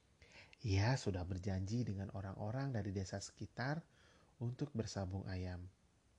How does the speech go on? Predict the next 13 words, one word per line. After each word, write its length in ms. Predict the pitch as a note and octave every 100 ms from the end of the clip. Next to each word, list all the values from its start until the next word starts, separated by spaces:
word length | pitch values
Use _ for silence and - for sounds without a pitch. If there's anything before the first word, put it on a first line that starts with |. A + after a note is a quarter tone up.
| - - - - _ - - - - - - -
Maka 320 | G#2+ G2 B2
ia 240 | A#2 G#2+ G2+
pun 240 | C3+ C3+
berkata 480 | A#2 - F#2+ - A#2
kepada 320 | - G#2 G2+
istrinya 800 | G#2 - A2 G2+ G#2 B2 D3+ F3+ - - - - - -
bahwa 240 | F#2+ G2 -
ia 320 | A2 B2+ C#3+
sangat 400 | C#3 G#2 F#2+ -
menginginkan 640 | G2 G2 G2 A2 A2 A2+
seorang 400 | A2 - F#2+ F#2
anak 320 | F2+ F#2 F#2+ G2+
laki-laki. 720 | F#2+ G#2 G2 F2+ - G#2+